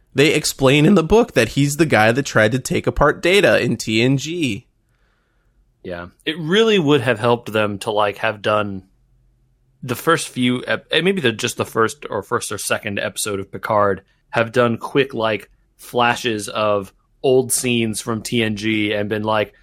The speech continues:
Speaker 2: "Circle a guy." <laughs>
Speaker 1: Well, what's funny about it is that LaForge, as the creator of the, well, he, he works on Mars, right? And he has to create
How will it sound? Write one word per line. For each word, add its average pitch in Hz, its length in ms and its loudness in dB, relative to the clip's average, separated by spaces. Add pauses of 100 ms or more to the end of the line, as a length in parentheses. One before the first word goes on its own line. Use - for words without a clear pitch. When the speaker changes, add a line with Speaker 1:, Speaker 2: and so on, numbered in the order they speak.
(140)
Speaker 2:
"Circle 123 500 2
a 110 60 4
guy." 110 460 2
<laughs> - 40 -12 (1400)
Speaker 1:
Well, 160 340 0 (420)
what's 170 200 2
funny 247 240 2
about 135 240 4
it 131 100 2
is 127 140 2
that 135 300 0 (300)
LaForge, 143 720 2 (560)
as 135 220 4
the 127 120 0
creator 131 640 2 (300)
of 127 180 4
the, 123 340 4 (140)
well, 131 120 0
he, 147 340 4
he 143 120 0
works 165 300 2
on 123 140 4
Mars, 123 420 2
right? 117 160 4
And 117 100 -2
he 120 120 2
has 143 240 2
to 131 80 -8
create 131 800 0